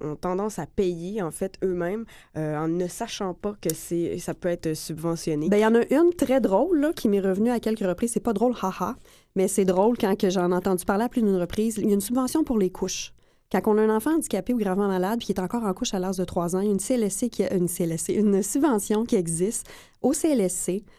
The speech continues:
Speaker 2: à partir de l'âge de trois ans qu'on applique, puis les couches sont couvertes. On a un montant annuel qui est payé,
Speaker 1: Ah.
Speaker 2: donc on paye plus de couches parce qu'on fait le calcul, là, des couches, là, ça
Speaker 1: C'est
Speaker 2: coûte cher
Speaker 1: très,
Speaker 2: au bout de
Speaker 1: très
Speaker 2: l'année.
Speaker 1: cher.
Speaker 2: Bon,
Speaker 1: C'est une
Speaker 2: voilà.
Speaker 1: dépense que tous les parents
Speaker 2: Oui.
Speaker 1: sont très heureux lorsque
Speaker 2: Quand
Speaker 1: ça
Speaker 2: c'est fini,
Speaker 1: arrête.
Speaker 2: c'est ça.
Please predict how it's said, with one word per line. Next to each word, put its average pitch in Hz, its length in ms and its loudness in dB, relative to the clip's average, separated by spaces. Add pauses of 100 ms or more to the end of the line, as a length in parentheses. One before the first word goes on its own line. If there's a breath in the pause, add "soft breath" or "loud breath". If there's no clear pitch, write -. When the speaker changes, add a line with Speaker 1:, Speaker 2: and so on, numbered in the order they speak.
(160 soft breath)
Speaker 2:
à 180 80 -2
partir 208 320 0
de 202 80 2
l'âge 202 180 2
de 202 80 2
trois 180 320 0
ans 185 100 0
qu'on 202 160 2
applique, 190 320 -2
puis 208 120 0
les 190 80 2
couches 240 260 -4
sont 196 140 0
couvertes. 160 480 -6
On 180 140 2
a 180 40 2
un 180 60 2
montant 180 360 0
annuel 185 380 2
qui 202 120 -4
est 185 40 0
payé, 175 340 0
Speaker 1:
Ah. 269 120 -2 (320 loud breath)
Speaker 2:
donc 202 180 2
on 196 60 4
paye 185 160 2
plus 233 120 -2
de - 60 -12
couches - 380 -8
parce 180 120 -4
qu'on - 300 -2 (320)
fait - 220 -2
le 208 80 2
calcul, 226 400 0
là, 226 80 2
des 190 120 0
couches, - 320 -6
là, 220 140 -4
ça - 220 -2
Speaker 1:
C'est - 40 4
Speaker 2:
coûte 196 140 -2
cher 302 120 6
Speaker 1:
très, 294 100 8
Speaker 2:
au - 60 10
bout 226 40 8
de 247 60 6
Speaker 1:
très - 100 8
Speaker 2:
l'année. 208 100 6
Speaker 1:
cher. 254 200 6
Speaker 2:
Bon, 208 80 6
Speaker 1:
C'est 233 60 4
une 233 40 4
Speaker 2:
voilà. 196 200 6
Speaker 1:
dépense 285 360 2
que 214 140 0
tous 247 160 -4
les 233 100 0
parents 196 220 4
Speaker 2:
Oui. 180 60 6
Speaker 1:
sont 175 120 -2
très 190 260 -4
heureux 180 260 -2
lorsque 175 300 -4
Speaker 2:
Quand - 140 8
Speaker 1:
ça - 80 4
Speaker 2:
c'est 349 120 6
fini, 349 180 8
Speaker 1:
arrête. 320 240 8
Speaker 2:
c'est 226 200 4
ça. 214 300 -2